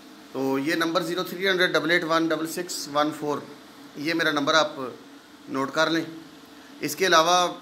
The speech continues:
एक छोटी सी रिक्वेस्ट है आपसे कि kindly please ये चैनल भी subscribe कर दें ताकि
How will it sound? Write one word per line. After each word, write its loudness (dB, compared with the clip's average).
एक -8
छोटी -2
सी -4
रिक्वेस्ट 0
है 6
आपसे 2
कि -6
kindly 0
please -2
ये 0
चैनल -2
भी -4
subscribe -4
कर 0
दें -6
ताकि 2